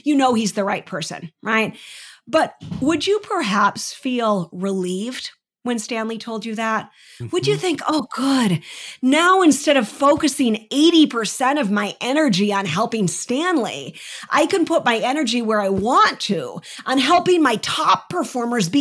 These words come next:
Speaker 1: even better"? Or
Speaker 2: Right.
Speaker 1: would you maybe even feel a little bit excited? Like,
Speaker 2: Mm.
Speaker 1: thinking about who you could get in that spot, right?
Speaker 2: Yeah.
Speaker 1: And that's where I think if your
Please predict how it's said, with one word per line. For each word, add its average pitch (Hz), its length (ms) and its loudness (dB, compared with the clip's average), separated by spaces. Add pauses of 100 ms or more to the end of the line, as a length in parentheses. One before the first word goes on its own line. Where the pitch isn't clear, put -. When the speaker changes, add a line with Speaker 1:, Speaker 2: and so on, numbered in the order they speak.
(120)
Speaker 1:
even 302 300 2
better"? - 420 0 (680)
Or 110 240 0
Speaker 2:
Right. 110 200 -6
Speaker 1:
would 285 280 -8
you 381 120 0
maybe 262 360 0
even 277 360 0
feel 247 340 -4
a 254 40 0
little 214 220 -2
bit 208 160 -4
excited? 349 920 -6 (440)
Like, 269 120 -2
Speaker 2:
Mm. 135 80 -4
Speaker 1:
thinking 349 260 0
about 247 200 2
who 269 120 -4
you 330 160 4
could 226 260 0
get 196 220 -6
in 415 160 -2
that 440 240 0
spot, 415 680 -2 (420)
right? 320 280 0
Speaker 2:
Yeah. - 100 -14 (240)
Speaker 1:
And 302 400 2
that's 359 340 2
where 330 160 4
I 247 140 4
think 262 280 0 (140)
if 262 280 -2
your 240 200 0